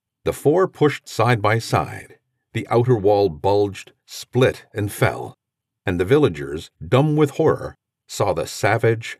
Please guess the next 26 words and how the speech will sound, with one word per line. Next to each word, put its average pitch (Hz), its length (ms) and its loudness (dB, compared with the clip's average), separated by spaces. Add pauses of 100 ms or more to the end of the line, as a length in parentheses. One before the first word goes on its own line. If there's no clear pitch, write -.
clay-streaked 127 680 -2
heads 78 400 -2
of 82 120 -8
the 95 100 0
wreckers 104 480 -4
in 87 120 -6
the 87 80 -4
ragged 90 400 -4
gap. - 340 -6 (1040)
Then 107 280 2
they 131 120 6
fled, 73 540 -4 (300)
houseless 113 680 -2
and 123 180 2
foodless, 78 580 -4 (460)
down 104 300 2
the 131 80 6
valley 78 580 -2 (220)
as 95 160 -4
their 90 140 2
village, 113 560 0 (160)
shredded 131 600 2
and 135 200 0
tossed - 520 -8
and 107 160 -2
trampled, 67 560 -4